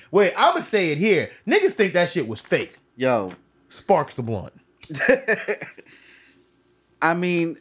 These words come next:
Speaker 2: especially, like, in the heat of the moment, watching it, like, yo, yeah, damn, disrespectful. Oh, yeah.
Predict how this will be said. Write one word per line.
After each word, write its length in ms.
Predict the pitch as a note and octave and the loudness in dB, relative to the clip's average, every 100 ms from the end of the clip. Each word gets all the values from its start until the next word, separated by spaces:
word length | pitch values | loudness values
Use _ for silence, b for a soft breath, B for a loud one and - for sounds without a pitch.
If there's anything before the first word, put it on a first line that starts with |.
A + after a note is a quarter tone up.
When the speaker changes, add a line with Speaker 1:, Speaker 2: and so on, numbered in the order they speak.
| - | -12
Speaker 2:
especially, 760 | D3 - - A3 G#3+ - D3 A2+ | -12 -4 2 2 2 -10 -12 -2
like, 260 | D#3+ D3+ _ _ B B B - _ _ _ _ - | -2 -2 _ _ B B B -20 _ _ _ _ 0
in 120 | F#3 | 0
the 60 | F3+ | 2
heat 240 | G3 B3+ | 0 0
of 100 | A3 | 0
the 80 | F#3 | 0
moment, 420 | F#3+ G3+ G3 F#3 | 2 2 0 0
watching 400 | D#3+ F3 - E3+ | 2 0 -2 -6
it, 60 | E3 | -2
like, 280 | C3 A#2 A2 | 0 -2 0
yo, 220 | C3+ A2 F2+ | 0 0 -6
yeah, 140 | A2+ _ | -18 _
damn, 280 | B2+ A2+ G2 | -4 -4 -4
disrespectful. 840 | C#3 B2+ A#2 - C3+ A2+ G2+ G2 | -4 -4 -12 -2 -2 -2 -14 -6
Oh, 200 | C3 A#2+ | -2 -2
yeah. 180 | A#2 | -4